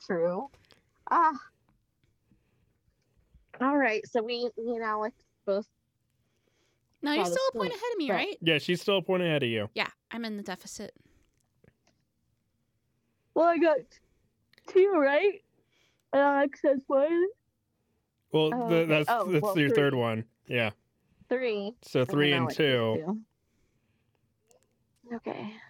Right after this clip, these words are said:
Speaker 1: What's
Speaker 3: Okay.
Speaker 1: the next one?
Speaker 3: Facebook is going to start deleting the profiles of people that p-, um, post fake news,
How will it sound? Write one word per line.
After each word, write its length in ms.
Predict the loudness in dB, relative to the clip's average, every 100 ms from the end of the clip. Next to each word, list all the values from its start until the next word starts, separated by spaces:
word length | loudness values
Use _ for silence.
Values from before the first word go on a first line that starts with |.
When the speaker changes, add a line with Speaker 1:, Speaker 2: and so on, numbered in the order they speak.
| _ _ _ _ _ _ _ _ _ _ _ _ _ _ _ _
Speaker 1:
What's 180 | -4 0
Speaker 3:
Okay. 200 | 0 2
Speaker 1:
the 60 | 2
next 300 | 0 _ -6
one? 300 | -4 -6 -14 _
Speaker 3:
Facebook 920 | -20 -2 2 2 0 0 0 2 0 -6 -14 -14 -12 -2
is 220 | 0 2
going 220 | 0 0
to 120 | 0 -2
start 380 | 0 -2 -2
deleting 840 | -2 -2 -2 -4 -2 0 0 0 -2
the 100 | -4
profiles 840 | 0 0 0 -2 0 2 2 0 -8 _ -6
of 140 | -6
people 360 | -2 -2 0 0
that 180 | 2 0 _ _ -20
p-, 480 | -20 _ _ -2
um, 500 | 2 2 2 -2 -8 -8
post 380 | 0 0 0 -8
fake 460 | -12 -2 -2 -2
news, 640 | -2 2 4 2 -2 -6